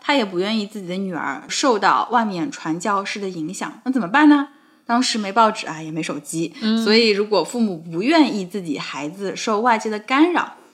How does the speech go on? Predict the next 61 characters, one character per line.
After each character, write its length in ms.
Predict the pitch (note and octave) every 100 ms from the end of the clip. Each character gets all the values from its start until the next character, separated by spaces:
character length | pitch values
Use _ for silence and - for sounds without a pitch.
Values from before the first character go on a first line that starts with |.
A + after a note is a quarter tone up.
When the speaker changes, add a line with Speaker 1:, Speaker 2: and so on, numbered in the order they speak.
| _
Speaker 1:
其 160 | - C4+
实 140 | C#4
最 260 | C4 F4 C4+
简 320 | A3+ - -
单 240 | - A3 B3
粗 200 | - C#4
暴 160 | D#4
的 80 | G3
办 240 | G#3+ F3+
法 140 | E3+ -
就 120 | F3+
是 140 | F3
把 140 | F#3 -
这 120 | F#3+
个 60 | G3+
小 120 | -
孩 140 | -
关 320 | F3+ G3 G#3
起 160 | A3+ -
来。 120 | - _ _ _ -
那 160 | C#4+
芭 120 | A#3 B3
芭 140 | A#3+
拉 120 | A#3+
的 80 | B3
父 220 | B3 B3+
亲 300 | A#3 F3+ - _ _ -
也 180 | E3+ A2
是 200 | - F#3
这 60 |
样 140 | D3+ C#3+ _ _ _ _
的， 80 | A3
他 120 | A#3+
把 240 | A3+ E3+ -
芭 80 | G3
芭 120 | F#3+
拉 140 | F3+
就 140 | F3+ F3
关 280 | F#3 G3
在 140 | A3+ G#3+
了 160 | F3
一 80 | D#3+
座 180 | D#3+ E3+
高 280 | D#3 G3+ G3+
塔 240 | A3 - E3+
上， 260 | D3+ C3+ E3+
每 180 | F#3+
天 280 | - A#3 A#3+
就 120 | B3
用 160 | A3+ G3
一 40 |
根 200 | G3 G#3+
绳 300 | A#3 - C#4+
子 160 | D#4 E3
吊 260 | F3 G3 F3
一 60 |
篮 220 | F#3 D#3+
食 260 | F3 - D3
物 160 | D#3+ F#3
上 240 | - -
去。 220 | - -